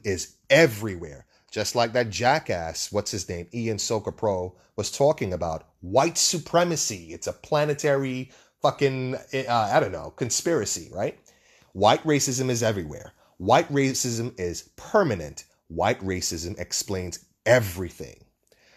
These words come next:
Joshua Adams of Ebony speaks as well as any of the thousands talking about this today in homes, schools, churches, government, and media. Even if black people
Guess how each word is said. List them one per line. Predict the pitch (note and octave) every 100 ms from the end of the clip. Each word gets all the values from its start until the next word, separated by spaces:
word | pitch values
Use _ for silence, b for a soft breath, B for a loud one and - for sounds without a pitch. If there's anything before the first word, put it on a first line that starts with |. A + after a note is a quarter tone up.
| b
Joshua | G2 A2+ F3+ B3 C4 -
Adams | G#2 F#2 F#2+ G#2+ -
of | G2 -
Ebony | B2 C#3+ A#2+ F#2 B2+ -
speaks | - - G3+ -
as | D3
well | F#2+ E2+ D#2+ G#2 _ _ -
as | G#2+ - -
any | B2+ A3+ D#4
of | A#2
the |
thousands | G2+ B2 F#2+ F2 F2 -
talking | - F#2 F#2 F2+
about | E2 E2 D#2 _ _ _ -
this | G2+ F2+
today | - G2 F2+ E2+
in |
homes, | E2+ G#2 F2+ F2+ F#2 - b
schools, | - - G#2+ G2 F#2+ F2+ -
churches, | - G2+ F2+ F#2+ E2+
government, | E2+ G2+ F#2+ F2+ F2+ E2+
and | F2 F#2
media. | D3 F3 D2+ - _ _ b b b b
Even | E3+ A3 D#4
if | B3
black | G#2 G#2 -
people | A2 F2+ F2 F2 C3+